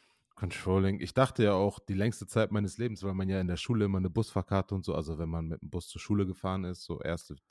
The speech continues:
zweite, dritte, vierte Klasse, hat man immer eine Busfahrkarte umsonst auch bekommen. Ich dachte sowieso immer, so öffentliche Verkehrsmittel sind halt öffentliche Verkehrsmittel, dass die irgendwie sowieso umsonst sind.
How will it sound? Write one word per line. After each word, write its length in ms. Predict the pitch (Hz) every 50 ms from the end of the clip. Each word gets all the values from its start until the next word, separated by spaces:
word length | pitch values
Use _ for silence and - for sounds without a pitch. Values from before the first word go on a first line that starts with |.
| _ _ -
zweite, 320 | - - 90 82 - 85
dritte, 280 | - 80 85 - - -
vierte 300 | - - 95 - - 85
Klasse, 260 | - 92 92 - - -
hat 60 | -
man 160 | 78 85 85
immer 160 | 85 85 85 87
eine 100 | 87 78
Busfahrkarte 640 | - 107 - - - 101 - - 104 95 - -
umsonst 300 | 95 85 92 95 92 - 95
auch 100 | 92 -
bekommen. 400 | - - _ - 95 92 90 87 _ _ _ _ _ _ _ _ _ _ _ _ _ _ -
Ich 100 | 87 -
dachte 260 | - 101 95 - 92
sowieso 420 | 80 92 92 90 87 78 101 117 117
immer, 320 | 107 95 87 85 82 76 _ _
so 260 | - - 82 78 71 - _ _
öffentliche 420 | - 87 92 - 104 98 87 92 87
Verkehrsmittel 680 | - 95 87 - 107 101 101 - - 101 104 - 95
sind 220 | 92 87 87 78
halt 260 | 95 95 90 82 - -
öffentliche 400 | 82 82 - 87 80 76 82 82
Verkehrsmittel, 640 | - 90 - - 113 113 104 - 95 90 - 85
dass 120 | 82 82 -
die 140 | - 82 71
irgendwie 180 | 80 90 87 80
sowieso 400 | 82 85 85 87 78 92 104 98
umsonst 420 | 90 80 - 85 80 73 - -
sind. 200 | - 76 73 -